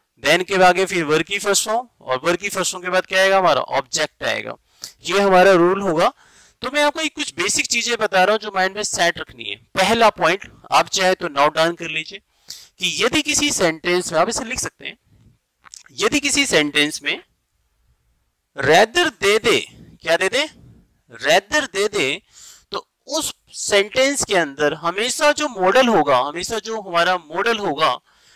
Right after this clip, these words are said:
वो हमारा model would ही आएगा। वो हमारा क्या आएगा? हमारा model जो है वो would ही आना चाहिए। तो यहाँ पहला rule बना कि यदि sentence में rather दे रखा है तो उसमें हमेशा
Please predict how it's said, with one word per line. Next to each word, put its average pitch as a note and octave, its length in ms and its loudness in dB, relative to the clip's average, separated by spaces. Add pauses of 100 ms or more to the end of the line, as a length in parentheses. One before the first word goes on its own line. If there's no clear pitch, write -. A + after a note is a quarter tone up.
(140)
वो G#3+ 140 0
हमारा G3+ 360 4
model F#3 420 -4 (680)
would C4 220 -2
ही G3 280 0
आएगा। C3 300 2
वो E3 180 -4
हमारा E3 220 0
क्या F#3 140 -2
आएगा? F#3+ 300 -2 (480)
हमारा E3+ 280 4
model F#3+ 320 -2
जो E3 140 -6
है E3+ 140 0
वो A#3 340 -8 (200)
would A3+ 180 0
ही A3 320 -2
आना D#3 400 -2
चाहिए। C3 360 -6
तो D3 120 -10
यहाँ E3 140 0
पहला E3+ 300 0
rule G3+ 200 0
बना E3+ 320 -2 (360)
कि C3+ 220 -6
यदि C#4 220 0
sentence G3 680 -2
में D3+ 300 -2 (560)
rather F3 420 2
दे A3 220 0
रखा F#3 280 -2
है D3+ 220 4
तो E3 140 -12
उसमें D#3+ 240 -8
हमेशा D#3+ 640 -2